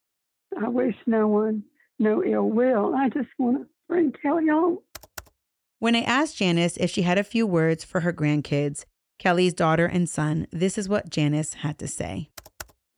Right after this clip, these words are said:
Speaker 1: "I love you, miss you. I know we'll get to see each other one day, and things will be better. Maybe we get to see the farm again. I know your mom loved you."
Speaker 2: To end my conversation with Janice, I asked her what she missed most about her youngest daughter, Kelly.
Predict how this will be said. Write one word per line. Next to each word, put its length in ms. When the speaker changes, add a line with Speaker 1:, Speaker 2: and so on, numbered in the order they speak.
Speaker 1:
"I 100
love 240
you, 100
miss 240
you. 140
I 160
know 260
we'll 180
get 240
to 80
see 180
each 120
other 220
one 260
day, 320
and 160
things 280
will 100
be 140
better. 440
Maybe 240
we 140
get 180
to 180
see 120
the 180
farm 280
again. 400
I 60
know 180
your 200
mom 380
loved 280
you." 100
Speaker 2:
To 120
end 140
my 100
conversation 580
with 120
Janice, 460
I 100
asked 260
her 80
what 180
she 140
missed 260
most 380
about 280
her 120
youngest 520
daughter, 260
Kelly. 440